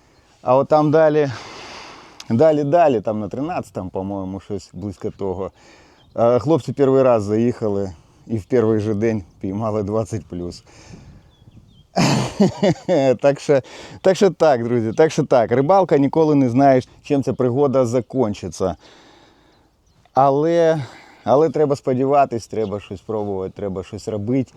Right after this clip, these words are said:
Бо якщо не пробувати і не робити, то ця історія точно закінчиться нічим. А наразі ось така у нас получилась, друзі, пригода. Ну, велику рибу я вам показав, тим не менш. <laughs> Хоч і не сам піймав.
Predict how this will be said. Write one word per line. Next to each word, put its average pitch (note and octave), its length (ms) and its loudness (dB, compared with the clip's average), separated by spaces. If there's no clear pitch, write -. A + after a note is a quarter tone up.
Бо B2+ 200 2
якщо C#3 300 2
не D3 100 4
пробувати B2 560 2
і B2+ 40 4
не C3 140 4
робити, D3+ 460 2
то C3+ 120 0
ця D#3+ 160 4
історія C#3+ 480 4
точно A#2+ 400 0
закінчиться A2+ 580 -4
нічим. G2 540 -8
А D#3+ 160 0
наразі E3+ 840 2
ось D3+ 200 0
така C#3+ 320 2
у B2 60 0
нас B2 160 -4
получилась, A#2+ 800 0
друзі, G#2+ 520 0
пригода. F#2+ 580 0
Ну, D#3+ 180 4
велику D#3 340 2
рибу D3+ 220 4
я C3+ 100 6
вам B2+ 160 0
показав, A2+ 560 0
тим D3+ 220 2
не C3+ 100 2
менш. G#2 340 -2
<laughs> F#3+ 260 4
Хоч C#3+ 180 2
і D3 80 4
не C3+ 160 4
сам C3 300 2
піймав. C3+ 500 4